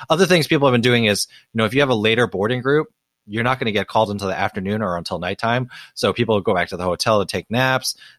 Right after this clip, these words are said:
They go to Epcot. They ride the Skyliner, which is awesome, by the way. Those are, like, the cable cars that are running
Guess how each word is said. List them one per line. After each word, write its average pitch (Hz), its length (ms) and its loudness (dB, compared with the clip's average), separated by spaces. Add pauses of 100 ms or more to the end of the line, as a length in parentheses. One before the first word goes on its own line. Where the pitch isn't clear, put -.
They 87 240 -2
go 95 160 -4
to 95 80 -4
Epcot. 113 600 0 (100)
They 98 80 -4
ride 107 220 0
the 101 40 -6
Skyliner, 110 580 -2
which 87 120 -10
is 90 100 -8
awesome, 90 340 -4
by 87 140 -4
the 87 100 -8
way. 87 280 -4 (120)
Those 90 200 -2
are, 92 40 -2
like, 85 140 -2
the - 80 -8
cable 90 300 -4
cars 87 300 -2
that 85 120 -4
are 80 80 -4
running 85 360 -4